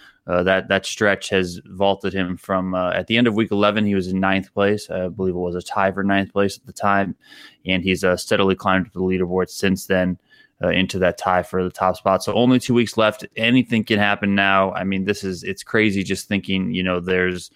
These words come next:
so much money on the line. I mean, in this thing, you have the, the one point four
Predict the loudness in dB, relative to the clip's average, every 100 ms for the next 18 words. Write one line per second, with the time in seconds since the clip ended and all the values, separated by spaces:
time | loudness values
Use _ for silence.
0 | -20 -20 -20 -8 2 4 4 4 4 4
1 | 4 2 2 4 2 0 -2 0 0 -2
2 | -4 -2 0 0 0 -4 -6 -4 -4 -4
3 | -2 -2 -4 -6 -4 0 2 2 0